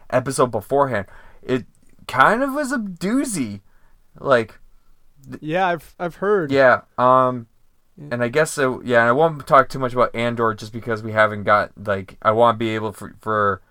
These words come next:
Speaker 1: you to catch up, so I don't want, uh, I did finish Rings of Power, though.
Speaker 2: Yeah, I've heard, um, kind of mixed things, but probably only because some Lord of the Rings fans are great big man babies.
Speaker 1: I,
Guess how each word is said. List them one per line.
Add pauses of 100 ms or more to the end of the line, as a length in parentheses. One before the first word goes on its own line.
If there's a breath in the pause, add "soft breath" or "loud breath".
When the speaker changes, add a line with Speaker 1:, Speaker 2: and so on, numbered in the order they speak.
(220)
Speaker 1:
you
to
catch
up,
so
I
don't
want, (140)
uh, (580 soft breath)
I
did
finish
Rings
of
Power,
though. (1500)
Speaker 2:
Yeah,
I've
heard,
um, (760)
kind
of
mixed
things,
but
probably
only
because
some
Lord
of
the
Rings
fans
are
great
big
man
babies.
Speaker 1:
I,